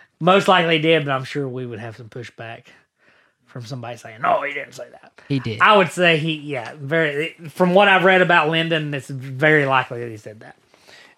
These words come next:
Speaker 1: Okay, so Nixon also well, he never came out and said, "I think Johnson did it," but he alluded to it several different times, um, that he thought Johnson had a hand in it and that Oswald was a patsy.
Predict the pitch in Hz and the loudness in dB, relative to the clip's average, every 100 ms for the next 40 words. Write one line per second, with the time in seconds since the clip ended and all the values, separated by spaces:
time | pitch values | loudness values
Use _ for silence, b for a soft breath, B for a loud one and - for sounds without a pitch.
0 | _ 202 180 117 - - 190 175 156 180 | _ 4 4 0 -4 -6 2 2 2 2
1 | 220 - 220 196 196 185 165 160 156 B | 2 2 2 2 2 4 4 4 2 B
2 | B B B B 160 160 170 202 208 196 | B B B B -6 -2 2 2 0 -2
3 | 190 185 160 117 - 160 156 147 127 127 | -2 -2 -4 -10 -6 0 0 0 -4 -6
4 | - 139 135 123 127 123 123 120 113 120 | -4 -10 -10 -14 -14 -12 -12 -14 -16 -14
5 | 113 113 - b b b 147 139 135 139 | -14 -16 -20 b b b -6 -4 -2 2
6 | 156 151 143 147 123 - 131 127 120 117 | 2 2 0 -4 -6 -6 -8 -6 -8 -10
7 | 110 104 113 107 113 - _ _ _ _ | -12 -14 -14 -14 -18 -20 _ _ _ _
8 | - 120 113 107 107 _ _ 135 123 123 | -14 -10 -10 -12 -18 _ _ -8 -8 -4
9 | 139 117 143 143 139 127 113 135 131 127 | -6 -4 -6 -6 -8 -8 -8 -12 -10 -12
10 | 127 123 117 113 - 127 131 127 120 120 | -12 -14 -14 -14 -6 0 0 -2 -6 -10
11 | 104 117 - _ - | -12 -18 -20 _ -20